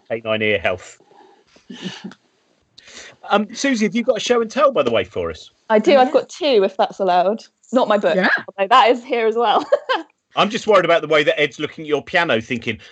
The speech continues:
Speaker 1: "That could all be kindling."
Speaker 2: Well, uh, well,
Speaker 3: <laughs>
Speaker 2: no, 'cause my first show and tell is, is a book, a book of the piano music of all Chopin's preludes.
Speaker 3: Is
Speaker 2: And
Speaker 3: that what you've been doing?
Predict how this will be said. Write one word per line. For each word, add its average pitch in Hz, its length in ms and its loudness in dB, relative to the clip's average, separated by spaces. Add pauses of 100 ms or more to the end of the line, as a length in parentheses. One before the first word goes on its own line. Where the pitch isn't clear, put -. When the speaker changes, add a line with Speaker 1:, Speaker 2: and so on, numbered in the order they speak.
(100)
Speaker 1:
"That 135 180 -4
could 214 120 -4
all 160 120 0
be 127 140 -6
kindling." 131 720 -4 (340)
Speaker 2:
Well, 220 340 2
uh, 226 160 4
well, - 220 2
Speaker 3:
<laughs> 226 180 -2
Speaker 2:
no, - 140 -2 (120)
'cause - 440 -8
my 233 100 -6
first 277 360 -6
show 240 180 -2
and 220 180 -10
tell 208 480 0
is, 196 480 -6 (240)
is 202 260 -10
a 190 40 -8
book, 240 220 2 (260)
a 196 60 -4
book 233 440 4 (160)
of 196 320 8
the 220 80 0
piano 240 380 0
music 190 480 2
of 180 260 2
all 214 280 8
Chopin's 214 640 2
preludes. 165 960 2 (960)
Speaker 3:
Is 196 80 4
Speaker 2:
And 196 60 6
Speaker 3:
that 330 80 8
what 247 180 6
you've 339 140 -14
been 320 160 -2
doing? 370 460 6